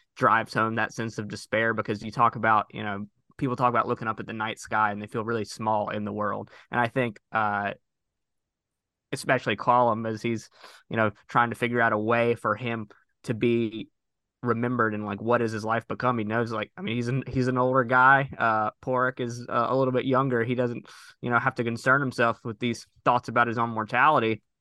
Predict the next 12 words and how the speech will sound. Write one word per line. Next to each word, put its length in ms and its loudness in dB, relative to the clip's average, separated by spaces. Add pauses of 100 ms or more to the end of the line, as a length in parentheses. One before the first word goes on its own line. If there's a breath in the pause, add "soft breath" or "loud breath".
(520)
And 80 2
I 80 4
think 200 -2
that 180 -4
sense 380 -2
of 180 -2 (680 soft breath)
death 320 2
hanging 360 -2
around 360 -2
the 60 -6
film, 440 -2 (140)
um, 400 -2